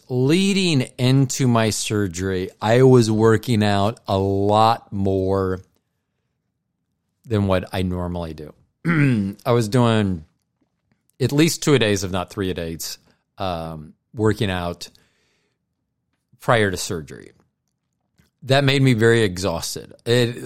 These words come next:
it was probably detrimental to what I actually wanted to do. So I started working out yesterday, the nineteenth. I know, the math. Just disregard that.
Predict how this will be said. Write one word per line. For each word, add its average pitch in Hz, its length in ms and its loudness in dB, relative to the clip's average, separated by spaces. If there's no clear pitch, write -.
it 180 180 -2
was 123 240 4
probably 151 420 2
detrimental 104 840 -4
to 98 160 -10
what 90 420 -8
I 92 120 -6
actually 90 460 -8
wanted 85 340 -8
to 80 100 -14
do. 69 360 -14
So 110 420 0
I 110 140 -4
started 151 440 0
working 143 400 0
out 110 420 -4
yesterday, 117 760 0
the 95 140 -2
nineteenth. 98 1160 -8
I 104 200 -4
know, 87 500 -8
the 85 100 -16
math. 87 480 -10
Just - 260 -12
disregard 73 460 -12
that. - 180 -20